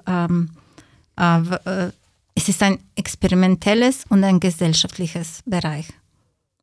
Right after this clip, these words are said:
Und hier passieren die Fehler und wenn sie erlaubt sind auch, dann kann man auch anders mit Fehlern auch umgehen. Das ist auch, glaube ich, etwas, was heute, besonders wenn wir denken auf Jugend, ist ein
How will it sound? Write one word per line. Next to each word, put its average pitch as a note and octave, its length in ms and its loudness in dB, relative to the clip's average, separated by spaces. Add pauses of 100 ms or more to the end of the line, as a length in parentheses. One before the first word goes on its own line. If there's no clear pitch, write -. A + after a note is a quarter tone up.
(280)
Und G3 180 6
hier A3 540 2
passieren A3+ 640 2
die A#3 100 2
Fehler G#3 460 0
und F#3+ 220 0
wenn G3+ 180 4
sie A3+ 140 0
erlaubt G3+ 640 2
sind E3 300 -2
auch, F3 200 -6 (880)
dann G3+ 200 8
kann G#3 260 4
man G#3+ 240 4
auch F#3+ 260 4
anders G3 440 4
mit F#3 180 4
Fehlern G3 480 2
auch F3+ 380 0
umgehen. D#3+ 880 2 (360)
Das - 180 0
ist - 180 -4
auch, G3+ 240 4
glaube G#3 260 4
ich, G#3+ 140 0
etwas, G3+ 380 0
was G3 320 -2 (280)
heute, G#3+ 560 2 (540)
besonders G3+ 340 4
wenn G3 180 6
wir F#3 80 0
denken F#3 380 4
auf E3+ 160 -2
Jugend, G3 720 2 (160)
ist - 240 -4
ein F3+ 160 4